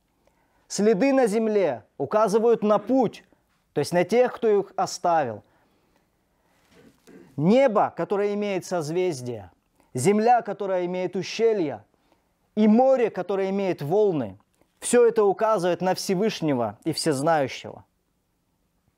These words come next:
Все это, дорогие мусульмане, указывает на то, что есть Создатель,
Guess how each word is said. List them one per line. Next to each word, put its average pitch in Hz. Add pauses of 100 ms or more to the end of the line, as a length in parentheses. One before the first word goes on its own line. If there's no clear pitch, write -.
(280)
Все 226
это, 220
дорогие 151
мусульмане, 139
указывает 135
на 131
то, 135
что -
есть 139
Создатель, 123